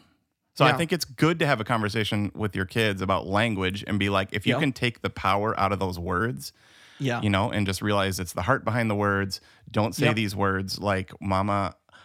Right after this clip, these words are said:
Speaker 1: mama and tata. Don't say, <laughs> they're not that young. <laughs>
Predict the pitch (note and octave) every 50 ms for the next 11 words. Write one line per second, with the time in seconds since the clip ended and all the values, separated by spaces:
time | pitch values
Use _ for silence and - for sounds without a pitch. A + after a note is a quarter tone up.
0 | - - A2+ A#2 A#2 A#2+ B2 - - A#2 G#2+ - B2+ B2 A#2+ - C3 B2+ B2 -
1 | _ _ _ _ _ _ _ - A#2+ A#2+ - - C3 B2 A2+ - - G#2 - -
2 | - - - - - - - - - - - - B2 A2+ B2 C3+ F2+ G#2+ - -
3 | G#2+ A2 - - A2 G#2+ A#2+ B2 B3 - -